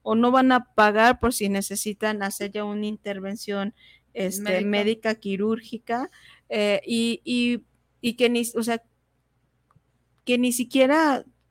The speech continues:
Speaker 1: pueden llegar a pensar si realmente quieren o no, sino, pues, es lo que me toca vivir,
Speaker 2: Sí, que no
Speaker 1: estas
Speaker 2: llegas hasta
Speaker 1: circunstancias
Speaker 2: allá,
Speaker 1: te-,
Speaker 2: pues.
Speaker 1: exactamente, ¿no? Entonces, sí hay como esta parte en, en el que hay ciertos sectores o son muy privilegiados,
Speaker 2: Ujú.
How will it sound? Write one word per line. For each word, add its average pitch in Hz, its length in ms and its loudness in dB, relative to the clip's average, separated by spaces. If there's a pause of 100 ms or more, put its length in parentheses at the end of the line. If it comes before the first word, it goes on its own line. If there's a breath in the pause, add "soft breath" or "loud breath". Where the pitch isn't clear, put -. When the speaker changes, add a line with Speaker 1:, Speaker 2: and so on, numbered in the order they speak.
(340)
Speaker 1:
pueden 285 360 6
llegar 233 360 0
a 254 140 -4
pensar 220 520 -4
si 240 160 -8
realmente 226 600 -6
quieren 240 440 -4
o 202 100 -6
no, 269 260 -6
sino, 220 300 -8
pues, 214 200 -12
es 220 80 -4
lo 254 160 -6
que 247 100 -6
me 226 160 -4
toca 233 300 -6
vivir, 226 280 -2
Speaker 2:
Sí, 226 60 2
que 233 100 0
no 226 80 -2
Speaker 1:
estas 220 80 -4
Speaker 2:
llegas 233 300 2
hasta 226 200 0
Speaker 1:
circunstancias 226 280 2
Speaker 2:
allá, 240 60 -6
Speaker 1:
te-, 240 80 -4
Speaker 2:
pues. 240 180 -2
Speaker 1:
exactamente, 226 880 -4
¿no? 214 240 -6 (460 loud breath)
Entonces, 233 480 0
sí 285 320 2
hay 262 300 4
como 233 520 -4 (400)
esta 240 340 0
parte 247 560 0
en, 202 280 -6
en 202 180 -4
el 190 140 -6
que 202 280 -4
hay 233 180 2
ciertos 247 640 -2
sectores 190 580 -4
o - 120 -8
son 294 280 0
muy 285 200 6
privilegiados, 202 1040 -6
Speaker 2:
Ujú. 175 80 -14